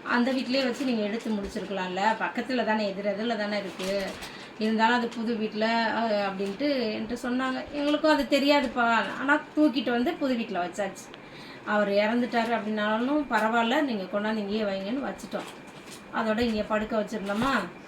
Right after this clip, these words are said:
அ, பந்தல்லாம், அந்த பந்தலை அப்படியே பிரிக்கவே இல்ல. கிரகப்பிரவேசத்துக்கு இருந்த பந்தல் தான் இதுக்கும் அப்படியே வச்சாச்சு. காலையில கிரகப்பிரவேசம், சா-, நைட்டு வந்து அவர் இறந்தது.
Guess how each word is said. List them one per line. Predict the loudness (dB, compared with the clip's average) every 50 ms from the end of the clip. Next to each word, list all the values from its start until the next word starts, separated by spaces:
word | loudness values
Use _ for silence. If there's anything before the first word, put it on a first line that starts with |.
| -6 -2
அ, | -2 0 0 0 0 0 0 -2 -2 -4 -6 -6 -6 0 2
பந்தல்லாம், | 2 4 4 2 2 2 2 0 0 0 -2 0
அந்த | 2 4 4 4
பந்தலை | 6 6 6 6 6 8 8 8
அப்படியே | 8 8 6 4 4 4
பிரிக்கவே | 2 0 2 2 4 4 6
இல்ல. | 6 4 4
கிரகப்பிரவேசத்துக்கு | 2 0 0 0 0 0 0 0 0 -2 -2 -4 -6 -6
இருந்த | -6 -4 -4 -2 -2 -2
பந்தல் | -2 -4 -4 -2 -2 -2 0 0
தான் | 0 0 0 0 -2 -4 -8 -12 -18 -18 -16 -16 -16 -14 -8 -4
இதுக்கும் | -2 0 0 2 2 4 4
அப்படியே | 4 2 2 0 0 2 2
வச்சாச்சு. | 0 0 0 0 0 0 0 -4 -6
காலையில | 0 2 4 4 4 4 2 2 0 0 0
கிரகப்பிரவேசம், | -2 -2 -2 -2 -2 -2 -2 -2 -2 -2 -2 -4 -2 -2
சா-, | 0 0 0 0 0 -2 -2
நைட்டு | -2 -2 -2 -4 -4 -4
வந்து | -4 -2 -2 -2 -4 -2 -2
அவர் | -2 -2 -2
இறந்தது. | -2 -2 -2 -2 -4 -6 -6 -8 -10